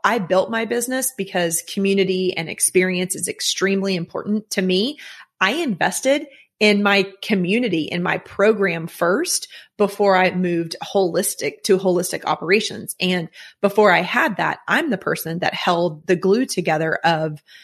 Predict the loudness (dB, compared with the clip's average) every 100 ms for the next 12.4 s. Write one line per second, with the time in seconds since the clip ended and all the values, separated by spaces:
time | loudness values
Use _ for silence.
0 | -6 -6 2 2 2 0 0 -2 -2 -2
1 | -2 -2 -2 -2 -4 -6 -6 0 0 0
2 | -8 -10 -8 -6 -4 -2 0 0 4 4
3 | 4 0 -14 -18 -20 -6 -4 0 2 4
4 | 4 2 2 2 2 0 -2 -2 2 4
5 | 4 0 -4 -16 _ -4 -2 -2 -6 -6
6 | -4 -4 -2 -4 0 -2 -2 -6 -4 -4
7 | -2 -4 -4 -6 -6 -6 -6 -6 -6 -4
8 | -6 -6 -2 0 4 4 4 2 2 0
9 | 0 0 0 0 0 0 0 -2 -2 -2
10 | -2 0 2 2 0 -2 -4 -4 -4 -4
11 | -4 -6 -6 0 0 0 -2 -2 -2 -4
12 | -2 0 2 0